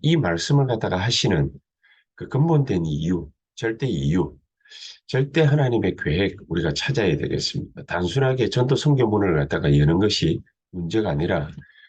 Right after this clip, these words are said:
분명히 하나님은 모든 것을 예비해 두셨습니다. 하나님이 원하시는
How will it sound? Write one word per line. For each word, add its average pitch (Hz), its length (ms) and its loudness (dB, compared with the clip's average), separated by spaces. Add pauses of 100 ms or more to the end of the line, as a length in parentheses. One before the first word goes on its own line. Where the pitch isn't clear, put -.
(140)
분명히 170 400 0
하나님은 135 600 0
모든 82 320 -2
것을 131 400 2 (300)
예비해 95 460 0
두셨습니다. - 500 -8 (400)
하나님이 185 380 0
원하시는 117 680 0